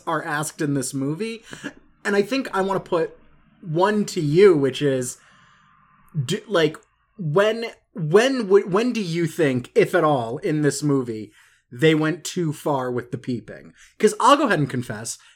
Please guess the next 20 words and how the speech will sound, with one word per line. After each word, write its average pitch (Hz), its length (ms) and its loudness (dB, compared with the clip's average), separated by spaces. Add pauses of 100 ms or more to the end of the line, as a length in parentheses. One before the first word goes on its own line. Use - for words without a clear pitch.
(140)
if 208 100 -2
I'm 254 200 2
looking 277 180 -4
out 233 140 -4
the 202 80 2
window 190 480 -2
and 156 100 0
I 156 100 0
see 180 240 -4
my 165 140 -2
neighbors, 160 720 -2 (280)
like, 151 420 -4
doing 147 300 2
something 151 360 -4
in 143 80 0
their 139 140 -2
apartment, 160 520 -8 (380)
a - 80 -2
hundred 254 840 -2
percent 175 640 -2